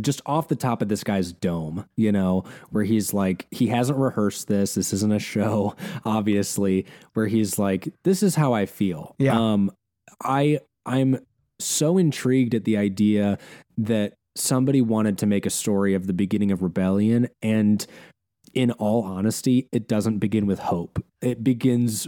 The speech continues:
Speaker 1: with, like, the darkest choices, and
Speaker 2: Yeah.
Speaker 1: it begins with the fear of failure. And that's a weird revelation. And I'm, I,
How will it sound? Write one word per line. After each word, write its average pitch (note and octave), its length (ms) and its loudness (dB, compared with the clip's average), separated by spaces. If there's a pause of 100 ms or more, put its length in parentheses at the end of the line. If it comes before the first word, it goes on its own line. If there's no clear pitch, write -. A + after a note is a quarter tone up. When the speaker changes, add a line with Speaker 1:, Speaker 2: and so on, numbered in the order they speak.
Speaker 1:
with, A2 360 0 (320)
like, A#2 460 -2
the G#2+ 380 -4 (180)
darkest B2 540 -2
choices, - 840 -2 (100)
and B2+ 140 2
Speaker 2:
Yeah. A#2+ 120 2
Speaker 1:
it A2 120 2
begins G#2+ 340 -2
with G#2+ 240 -2 (320)
the B2 140 -2
fear A#2 720 0
of G#2+ 240 0
failure. F#2 800 -2 (360)
And A2+ 480 2 (320)
that's C#3+ 320 2 (140)
a D3+ 140 0
weird B2+ 720 2 (300)
revelation. A#2+ 760 0
And G#2 120 0
I'm, A#2+ 240 2
I, A#2 220 2